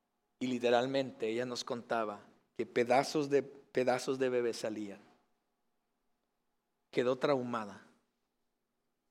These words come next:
para el resto de sus días. Le decimos que en Cristo hay sanidad, que en Cristo hay restauración.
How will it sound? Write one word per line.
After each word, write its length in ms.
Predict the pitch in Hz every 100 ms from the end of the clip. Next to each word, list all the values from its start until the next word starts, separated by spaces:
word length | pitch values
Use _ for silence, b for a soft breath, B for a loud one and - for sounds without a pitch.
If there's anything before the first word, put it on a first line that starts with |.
| _ _ _ -
para 120 | 110
el 60 |
resto 320 | 104 113 - 110
de 80 |
sus 220 | 104 110 95
días. 480 | 98 - - - _ _ _ _ _ _ _ _ _ _ _ _ _ _ _ _ _ -
Le 80 | 110
decimos 400 | 110 127 135 -
que 120 | 127
en 100 | 117
Cristo 460 | 131 156 - - 110
hay 100 | 120
sanidad, 540 | - 127 120 123 117 - - - _ _ _ _ _ _
que 100 | -
en 80 | 110
Cristo 600 | 104 143 147 - 120 110 -
hay 100 | 123
restauración. 800 | 127 - 117 117 113 - 113